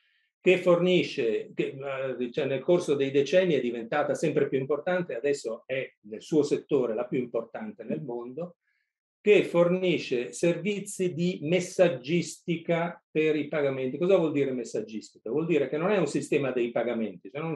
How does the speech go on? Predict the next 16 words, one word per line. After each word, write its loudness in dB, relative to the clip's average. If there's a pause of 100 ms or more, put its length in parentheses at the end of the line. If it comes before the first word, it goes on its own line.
non -4
è 0
un 0
sistema -2
che -2
permette -2
flussi -6
di -10
denaro, -18 (520)
ma -2
è 4
un -2
sistema 0
che 0
trasmette 0
informazioni 0